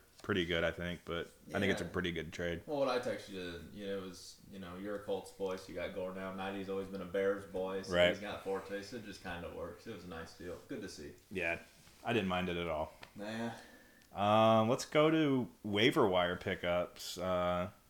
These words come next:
Speaker 1: I had, well, you had, you picked up Travis Benjamin. I liked that one, but then you moved him pretty shortly after that, I believe, right?
Speaker 2: Yeah.
Speaker 1: That was, uh, and he had nine points this past week. So I think that was a decent.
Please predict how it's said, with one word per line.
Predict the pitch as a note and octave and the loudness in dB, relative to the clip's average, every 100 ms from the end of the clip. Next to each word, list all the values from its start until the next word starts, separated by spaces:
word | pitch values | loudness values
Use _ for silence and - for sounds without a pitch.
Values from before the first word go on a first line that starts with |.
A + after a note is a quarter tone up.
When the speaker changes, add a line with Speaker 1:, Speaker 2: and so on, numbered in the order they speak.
| _ - | _ 0
Speaker 1:
I | A2 | 2
had, | A#2 G2+ G2+ F#2+ G2+ - _ _ _ _ _ _ _ _ - | 6 8 6 4 0 -12 _ _ _ _ _ _ _ _ 0
well, | G#2 | 2
you | B2 C3+ | 4 6
had, | C3+ C3 A#2 - | 8 6 4 -6
you | - A2+ | -2 2
picked | D#3+ D#3+ | 4 8
up | D3+ - | 6 6
Travis | E2+ E2+ E2+ | 4 4 2
Benjamin. | - F2 F2 F2+ | 0 0 0 2
I | G2 | 6
liked | F#2+ F#2+ | 6 6
that | F#2+ F2 E2+ | 4 2 2
one, | E2 E2+ | -2 -2
but | F2 | -2
then | F#2 F#2 | 0 0
you | F#2 F2+ - - - | 0 -2 -8 -16 0
moved | F#2+ F#2 E2+ | 2 2 0
him | E2 E2 - _ | -4 -6 -10 _
pretty | - F#2 | -4 -2
shortly | E2+ - F2+ E2 | -2 -2 0 2
after | E2+ E2+ D#2+ | 2 2 -2
that, | D#2+ | -4
I | |
believe, | D#2+ E2 D#2+ | -2 -2 -2
right? | E2 F2+ - G2+ | -2 -4 -8 -8
Speaker 2:
Yeah. | G2 F#2+ F#2+ - - - - _ _ _ | -8 -8 -12 -18 -20 -20 -20 _ _ _
Speaker 1:
That | F2+ | -2
was, | F2 | 0
uh, | F2 E2+ E2 E2 D#2+ D#2+ G#2+ | 4 4 4 4 2 -2 0
and | |
he | G#2 | 2
had | G#2+ G2 | 2 2
nine | F#2 F#2+ F#2+ | 2 2 2
points | F#2+ F#2 F2+ | 0 -2 -4
this | F2 E2 | -8 -6
past | E2 E2 - | -4 -6 -6
week. | D#2 - - - _ _ _ - | -10 -12 -20 -20 _ _ _ -14
So | F2 | -8
I | E2 | -6
think | F2 F2+ | -4 -4
that | D2 | -4
was | D#2+ | -4
a | E2 | -6
decent. | E2+ D#2+ - | -4 -4 -6